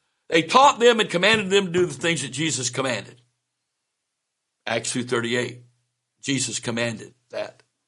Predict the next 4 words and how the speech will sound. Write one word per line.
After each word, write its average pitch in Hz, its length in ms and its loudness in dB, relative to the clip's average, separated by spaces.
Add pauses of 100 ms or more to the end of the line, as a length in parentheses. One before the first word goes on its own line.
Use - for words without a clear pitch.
(3750)
Amen. 110 300 -4 (960)
The 170 60 4
apostle 190 460 4
Jude, 139 560 -2